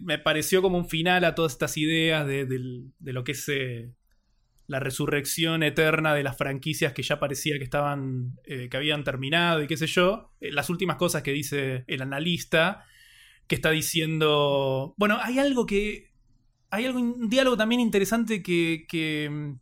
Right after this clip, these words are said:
le toca a uno de los capitanes, el chabón que lo lleva a la cárcel, a Neo, también un momento súper inútil porque lo lleva a la cárcel, resulta que tiene un balcón y al toque lo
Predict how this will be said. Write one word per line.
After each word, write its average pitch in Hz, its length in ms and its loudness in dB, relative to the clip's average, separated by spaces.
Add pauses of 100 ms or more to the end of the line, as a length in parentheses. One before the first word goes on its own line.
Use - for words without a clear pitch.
le 160 180 -4
toca 185 500 0
a 156 80 -2
uno 196 160 -2
de 180 60 0
los 143 100 0
capitanes, 180 560 -2
el 175 120 -6
chabón 185 280 0
que 175 80 0
lo 147 80 0
lleva 180 260 2
a - 20 4
la 131 140 -4
cárcel, 151 680 0
a 127 120 -8
Neo, 165 280 0
también 165 220 -2
un 160 60 -2
momento 143 460 -2
súper 156 340 -2
inútil 156 320 -4
porque 120 180 -6
lo 120 60 -8
lleva 156 160 -2
a 147 40 0
la 123 100 -6
cárcel, 156 460 -4
resulta 135 260 -8
que 131 80 -4
tiene 139 120 -4
un 135 60 -6
balcón 139 380 -4
y - 40 -2
al 127 120 -8
toque 143 180 -4
lo 131 140 -10